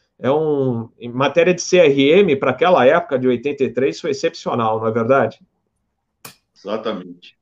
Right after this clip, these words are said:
Speaker 2: É, é, é, foi um episódio, assim, marcante, porque se você analisar as, as situações ali, os, os, ah, os dois pilotos tinham muito pouca experiência no, no tipo de aeronave, né?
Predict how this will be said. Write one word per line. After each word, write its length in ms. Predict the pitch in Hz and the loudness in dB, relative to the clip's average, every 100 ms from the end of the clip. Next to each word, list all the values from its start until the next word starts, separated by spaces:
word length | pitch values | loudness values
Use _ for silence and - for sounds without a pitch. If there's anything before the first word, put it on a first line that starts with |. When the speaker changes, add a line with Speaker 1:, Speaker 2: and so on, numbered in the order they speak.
| _ _ _ _ _ _ _ - _ _ - | _ _ _ _ _ _ _ -20 _ _ -10
Speaker 2:
É, 280 | 123 - - | -8 -8 -8
é, 540 | 104 101 95 92 85 - - _ _ | -6 -4 -4 -6 -8 -14 -20 _ _
é, 280 | 90 101 98 - | -16 -16 -16 -14
foi 120 | 123 | -12
um 140 | 139 | -10
episódio, 560 | 135 135 120 110 135 127 | -12 -10 -10 -6 -6 -6
assim, 200 | 120 139 | -10 -12
marcante, 880 | 151 151 127 - 139 160 - - _ _ _ _ _ | -12 -10 -10 -6 -6 -4 -8 -18 _ _ _ _ _
porque 240 | - 120 123 | -14 -12 -12
se 140 | 120 | -12
você 540 | 131 139 131 - 151 151 | -8 -8 -8 -8 0 2
analisar 840 | 143 135 131 135 107 131 143 143 | 2 0 -2 -4 -4 -2 0 0
as, 400 | 143 - - - | -4 -6 -18 -10
as 320 | 107 107 104 | -8 -6 -6
situações 680 | 104 123 123 113 - 131 123 | -6 -10 -4 -6 -4 -6 -4
ali, 160 | 120 139 | -4 -6
os, 400 | 131 - - - _ _ | -8 -12 -20 -20 _ _
os, 200 | - 127 | -16 -4
ah, 460 | 117 104 104 101 | 0 0 -2 -4
os 160 | 104 104 | -6 -4
dois 260 | 135 165 | -2 -2
pilotos 600 | 165 - 123 120 151 - - _ - _ | -8 -8 -8 -4 -4 -6 -20 _ -20 _
tinham 140 | - | -14
muito 180 | 147 160 | -14 -16
pouca 200 | - 175 | -16 -16
experiência 600 | - 202 185 156 143 131 | -14 -6 -4 -4 -6 -8
no, 220 | 110 95 101 | -10 -8 -10
no 120 | 101 | -10
tipo 280 | - 110 104 | -12 -14 -8
de 80 | |
aeronave, 520 | 98 87 82 76 71 - | -8 -8 -12 -16 -18 -18
né? 120 | 110 | -18